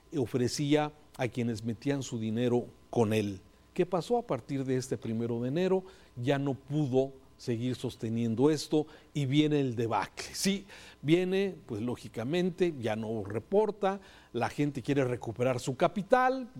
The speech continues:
ya la empresa aquí en Jalisco, por ejemplo, ya están aseguradas, en Durango, donde también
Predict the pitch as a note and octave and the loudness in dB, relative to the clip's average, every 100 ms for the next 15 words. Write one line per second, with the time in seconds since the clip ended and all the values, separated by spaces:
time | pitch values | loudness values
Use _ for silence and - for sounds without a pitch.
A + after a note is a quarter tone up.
0 | A#2+ A#2+ C3 C3+ C3 A2+ A2+ A2+ D3 D#3 | -4 0 2 2 -2 -4 -4 0 4 4
1 | C#3+ C3 A2 C3+ B2+ A#2+ A#2 B2+ - A2+ | 2 -2 -2 -2 0 0 -2 -2 -4 -4
2 | A#2 G#2+ C#3 C#3+ C#3+ C#3 - - - D3 | -4 -4 -2 -2 2 2 0 -12 -2 0
3 | - C3 C3 - A2 B2 G3 A3 G3+ G3+ | 0 -2 -2 -2 -2 2 4 4 0 -4
4 | - D3 C#3 C3+ D3+ F#3 F3+ E3 C3 B2+ | -4 -2 0 2 4 2 0 -2 -2 -2
5 | A#2+ - A#2+ C3+ D#3+ | -4 -4 -4 0 0